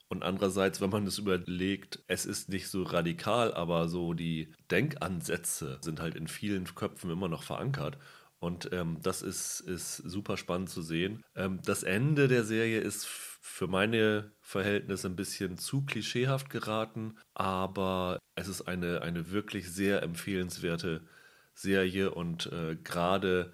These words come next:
Shira Haas, die die Hauptrolle spielt, ist eine unfassbare Entdeckung. Die ist ja israelische Schauspielerin, hatte vorher noch nicht,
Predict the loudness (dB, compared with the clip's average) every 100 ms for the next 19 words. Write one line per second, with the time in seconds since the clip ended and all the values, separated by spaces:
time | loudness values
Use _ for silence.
0 | -10 -8 -4 0 0 0 0 0 -2 -6
1 | -6 -4 -4 -4 -4 -4 -4 -6 -6 -6
2 | -8 -12 -6 -4 -4 -4 -4 -4 -4 -8
3 | -6 -4 -2 -2 -2 -6 _ -6 -2 0
4 | 0 0 -2 -2 -10 -10 -6 -4 -4 -4
5 | -2 0 0 -2 -4 -4 0 2 2 0
6 | -4 -2 -2 -2 -4 0 0 -2 -8 -18
7 | -8 -4 -2 -2 4 6 6 2 -2 -2
8 | -4